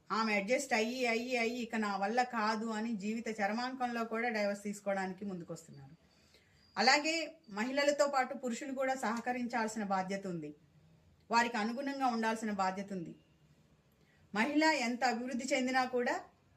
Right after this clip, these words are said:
సమాజంలో మహిళ అనే అంటారు కదా, పురుషుడితో ఈక్వల్గా మనం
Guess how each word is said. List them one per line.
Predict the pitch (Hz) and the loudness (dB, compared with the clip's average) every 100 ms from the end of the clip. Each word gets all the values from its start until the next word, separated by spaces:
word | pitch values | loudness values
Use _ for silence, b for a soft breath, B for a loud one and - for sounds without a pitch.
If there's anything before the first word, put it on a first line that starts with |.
| _ _ - | _ _ -6
సమాజంలో | - 240 285 294 302 294 294 311 311 - _ - | 0 4 4 4 2 0 0 0 -2 -12 _ -16
మహిళ | 208 196 247 247 | -4 -2 2 4
అనే | 269 262 | 4 4
అంటారు | 262 233 240 233 | 2 2 2 0
కదా, | 233 247 - _ _ _ | -4 -6 -12 _ _ _
పురుషుడితో | 226 240 269 269 285 | -4 -4 -2 4 4
ఈక్వల్గా | 247 233 269 262 262 | 4 -2 0 2 2
మనం | 240 233 262 254 | 0 0 -2 -2